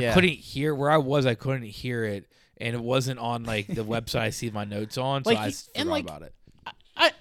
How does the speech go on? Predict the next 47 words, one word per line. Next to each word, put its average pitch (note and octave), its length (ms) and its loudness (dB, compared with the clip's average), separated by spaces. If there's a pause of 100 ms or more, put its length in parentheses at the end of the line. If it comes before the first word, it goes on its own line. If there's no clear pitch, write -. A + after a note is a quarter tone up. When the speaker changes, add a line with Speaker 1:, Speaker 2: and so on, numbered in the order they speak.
(120)
Speaker 1:
if B3+ 120 2
I, D4+ 200 4
if - 120 6
I B3+ 120 4
was A3+ 100 -2
standing, E3 320 -4
like, C3+ 160 -6
right A#2+ 260 -8
next C#3 300 -4
to G#3+ 80 -4
Russ, G#3+ 300 0
I D#3+ 80 2
could C#3+ 160 -2
understand C3 500 0
maybe B2 240 0
calling B2+ 380 -2
back B2+ 280 -2
on D#3 200 -4
that. E3+ 260 -2 (300)
Speaker 2:
He's F3+ 120 -2
not G3+ 120 2
Speaker 1:
But, G3+ 60 4
Speaker 2:
gonna G3+ 40 6
Speaker 1:
like, F#3+ 160 6
Speaker 2:
jump C3+ 140 4
Speaker 1:
he's - 80 2
Speaker 2:
up - 60 4
Speaker 1:
not - 40 4
Speaker 2:
and A3 80 0
Speaker 1:
gonna G3 140 2
Speaker 2:
punch C#3 240 0
you. - 40 2
Speaker 1:
jump G3+ 300 6
up F3+ 220 2
the D#3+ 100 0
bleachers C3 640 -6
to B2+ 100 -12
get A#2+ 280 -8
to - 120 -8
you. F#2+ 220 -10
Like, A2 300 -6 (160)
yeah, B2+ 160 2
Speaker 2:
Yeah. G#2+ 320 0
Speaker 1:
just D#3+ 120 -12
double F#3+ 240 0
down F#3 300 -4
on A2+ 220 -14